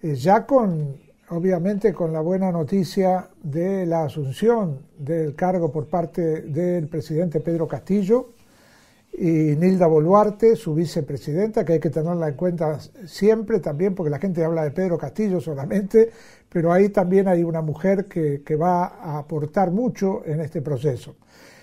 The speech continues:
Y para hablar de esto nos comunicamos con, eh, nuestro compañero Ricardo Jiménez. Él es, eh, integrante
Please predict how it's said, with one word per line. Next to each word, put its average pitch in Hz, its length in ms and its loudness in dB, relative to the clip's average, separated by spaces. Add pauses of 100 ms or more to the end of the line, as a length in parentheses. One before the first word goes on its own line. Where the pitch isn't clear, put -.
(160)
Y 208 80 -2
para 214 220 6
hablar 262 220 6
de 262 180 6
esto 269 240 0
nos 233 160 0
comunicamos 214 760 2
con, 214 600 0
eh, 160 300 -4
nuestro 156 280 -4
compañero 185 960 2 (200)
Ricardo 160 720 0
Jiménez. 233 680 2
Él 165 260 -2
es, 170 280 -2
eh, 143 300 -6
integrante 165 880 -2